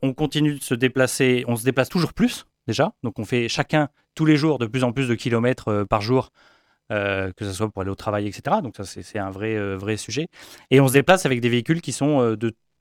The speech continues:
toujours de, de plus en plus lourds et qui, globalement, euh, si on regarde d'un, d'un point de vue macro, ne diminuent pas significativement le, leurs émissions de C O deux.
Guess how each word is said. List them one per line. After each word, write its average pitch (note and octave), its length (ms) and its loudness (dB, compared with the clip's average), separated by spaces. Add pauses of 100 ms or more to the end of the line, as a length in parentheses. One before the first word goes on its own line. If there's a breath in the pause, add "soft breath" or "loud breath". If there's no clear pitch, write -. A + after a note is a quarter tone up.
toujours D3+ 360 4
de, A2+ 160 2
de B2 120 2
plus C3 180 0
en A#2+ 80 2
plus B2+ 120 -2
lourds E3 220 6
et B2+ 80 2
qui, C#3 220 -4
globalement, D3+ 880 8
euh, A2 140 -2
si - 180 -6
on A2+ 80 0
regarde B2+ 220 -2
d'un, G#2+ 160 -6
d'un A2+ 180 -4
point A2 140 -4
de G#2 60 -10
vue G#2+ 100 -6
macro, A2+ 340 0 (400 loud breath)
ne B2 140 6
diminuent C3 420 4
pas C#3 140 4
significativement A#2+ 720 -2
le, A2+ 220 0
leurs A2 280 0
émissions A2+ 280 -6
de G#2+ 60 -10
C A#2+ 80 -6
O A2+ 60 -2
deux. A2 120 -8